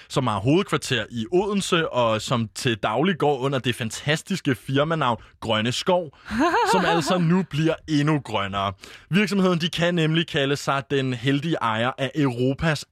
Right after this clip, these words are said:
Speaker 1: allerførste Tesla lastbil.
Speaker 2: Europas?
Speaker 1: Ikke bare Danmarks første.
Speaker 2: Woo!
Speaker 1: I hele Europa er det altså Grønne Skov, som har fået den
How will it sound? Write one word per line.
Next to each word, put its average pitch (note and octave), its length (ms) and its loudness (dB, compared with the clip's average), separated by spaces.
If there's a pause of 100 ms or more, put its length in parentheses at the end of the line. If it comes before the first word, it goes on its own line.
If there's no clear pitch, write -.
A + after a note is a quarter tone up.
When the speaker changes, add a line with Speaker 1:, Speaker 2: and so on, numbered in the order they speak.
Speaker 1:
allerførste F3+ 840 0 (200)
Tesla D3+ 500 0 (100)
lastbil. C3 540 -2 (120)
Speaker 2:
Europas? D#4+ 1300 0
Speaker 1:
Ikke G3+ 300 2
bare B2 360 -2
Danmarks F3+ 440 0
første. D#3 320 0
Speaker 2:
Woo! A4+ 100 4 (880)
Speaker 1:
I F3+ 140 2
hele G#3 480 0
Europa D#3+ 600 0
er C3+ 180 -2
det D#3+ 180 -2
altså A2+ 360 -4
Grønne B2+ 340 -2
Skov, D#3 380 -2
som C3+ 140 -4
har B2 80 -2
fået A#2+ 380 0
den B2+ 120 0